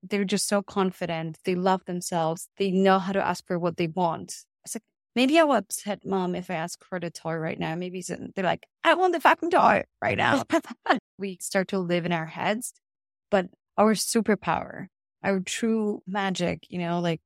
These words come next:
Marvel movies, magic comes from our heart, and having that intuition, it's just way more powerful than overthinking everything and, and trying to analyze.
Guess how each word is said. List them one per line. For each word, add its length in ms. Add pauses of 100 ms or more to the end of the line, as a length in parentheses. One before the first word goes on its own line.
(280)
Marvel 920
movies, 720
magic 560
comes 240
from 160
our 120
heart, 480
and 260 (320)
having 300
that 140
intuition, 800 (100)
it's 100
just 200
way 100
more 140
powerful 580
than 300 (420)
overthinking 760
everything 420
and, 300
and 180
trying 240
to 140
analyze. 580